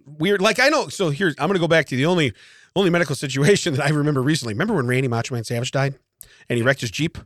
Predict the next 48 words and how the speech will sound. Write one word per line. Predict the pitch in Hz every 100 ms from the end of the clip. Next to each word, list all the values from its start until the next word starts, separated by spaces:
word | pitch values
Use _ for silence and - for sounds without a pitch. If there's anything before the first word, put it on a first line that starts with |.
| _ _ _ _ -
Because | 120 139 117 - _
he | -
died, | 160 233 - - _ _
died | - 160
behind | 156 156
the |
wheel. | 151 151 -
Luckily, | 135 175 185 147
he |
didn't | 170 151
hit | 104 196 -
anybody. | 156 135 135
He | 135
hit | 156
a |
tree. | - 196 160 - _ _ _ -
He | 143
didn't | 175
hit | 170
anybody | 165 175 175
else | 127 120 - _
or | 120
kill | - 170
anybody | 143 127
else. | 113 104 -
You |
know | 131
what | 127
I |
mean? | 123 139 - - -
But | 214
he |
could | - 294
have. | - - _ _ -
And | 135
I |
get | 151 196
that. | 82 - _ _ _ _ _ _ _ _ -
But | 202 156
that | 240 220
happened | 233 220 180
in, | 147 156
like, | 156 147 156
a |
block | 131 139 135 165 165
span. | - - 151 156 101 _ _ _ _ _ _ _ _ _ _ _
You | 139
know, | 143 143 180